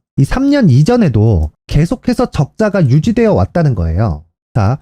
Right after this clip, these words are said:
오 년치에 대한 내용을 보더라도 사천억, 육천억 이렇게 계속적으로 적자가 발생을 하고 있죠. 자, 근데 자, 보세요. 왜 조선주는 아직까지 신용거래가 되면서 주식시장에서 거래가 될까요? 이 얘기를 하려면 조금 길어질 수 있고 디테일한 내용이 필요한데 제가 간단하게 표현드릴게요.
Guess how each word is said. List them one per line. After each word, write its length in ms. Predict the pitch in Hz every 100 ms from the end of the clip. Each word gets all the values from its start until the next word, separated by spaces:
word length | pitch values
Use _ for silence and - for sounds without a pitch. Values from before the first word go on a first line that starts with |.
| _ _ 113
오 80 | 165
년치에 380 | 285 285 285
대한 240 | 214 208 170
내용을 240 | 131 131
보더라도 420 | 123 110 101 90
사천억, 600 | 120 110 - - 107 101 -
육천억 460 | 110 - 165 151
이렇게 200 | 110 143
계속적으로 840 | 135 - 127 165 196 - 185 175 175
적자가 400 | 117 - 156 151
발생을 420 | 104 - 151 147
하고 180 | 208 123
있죠. 300 | 87 87 76 _
자, 80 | -
근데 640 | - 175 175 156 101 80 87
자, 80 | -
보세요. 440 | 123 143 120 110 156 _ -
왜 300 | 120 226 254
조선주는 680 | - 131 202 180 123 123
아직까지 640 | 113 110 151 - 110 107 104
신용거래가 680 | - - 262 277 247 202 185
되면서 880 | 117 117 135 104 95 101 80 80 - _
주식시장에서 500 | 147 170 - 175 165
거래가 320 | 151 110 120
될까요? 480 | 113 87 - 76 73 - _
이 100 | 135
얘기를 220 | 170 196 196
하려면 260 | 208 185
조금 400 | 175 - - 202
길어질 340 | 208 156 165 170
수 120 | 147
있고 160 | 131
디테일한 400 | 139 127 196 190
내용이 220 | 156 127 131
필요한데 560 | - 190 95 123 85
제가 200 | 78 -
간단하게 340 | - 180 208 190
표현드릴게요. 640 | 180 135 107 - 90 135